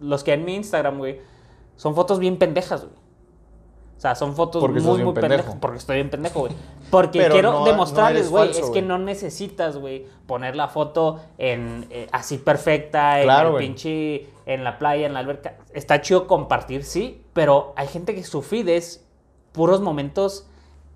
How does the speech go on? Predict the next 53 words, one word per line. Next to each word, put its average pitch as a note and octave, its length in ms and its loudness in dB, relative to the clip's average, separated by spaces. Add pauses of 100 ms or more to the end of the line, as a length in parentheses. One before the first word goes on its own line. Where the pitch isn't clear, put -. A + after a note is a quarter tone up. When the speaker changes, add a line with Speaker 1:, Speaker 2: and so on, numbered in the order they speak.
(120)
Speaker 1:
micro A3 460 2
momentos, F3+ 460 -4
güey, A#3+ 260 -2
Speaker 2:
Sí, B2+ 200 -4
güey. B2+ 80 2
Speaker 1:
falsos G#3+ 320 4
que F3 80 -6
dices, D#3+ 160 -8
"Güey, D#3+ 240 -2
este E3+ 300 -4 (100)
vato E3+ 340 2
o D3+ 140 -2
esta D3+ 180 -4
morra E3+ 240 -4
tiene E3 180 -10
un D#3 40 -12
chingo D#3 220 -6
de B2+ 80 -2
lana, G3 440 0 (260)
está C#3+ 240 0
bien D3 180 -2
feliz, G#3 640 0 (220)
este, C3 840 -2
no D3 180 2
tiene D#3+ 200 -2
ningún D3 300 -4
pinche D#3 260 -6
problema", D#3 500 0
y C3+ 80 -10
no E3+ 80 -6
es E3+ 60 -10
cierto, G#3+ 400 -6
güey, D3+ 340 -6
y D#3 140 -6
no E3 120 2
es F#3 100 2
cierto, G3+ 400 0
güey, C#3+ 160 0
eso, G3+ 200 -4
güey, C#3+ 200 -4
eso E3 240 -6
es F#3 120 -8
de G#3+ 100 4
la, G3 180 2 (180)
la D3+ 260 0
peor, E3+ 320 2
y E3+ 80 -6
mu-, D#3+ 280 -2
esto C#3+ 240 -6
es D#3+ 100 -8
obviamente D#3 400 -4
muchísimo C3 440 -10
más E3 240 -4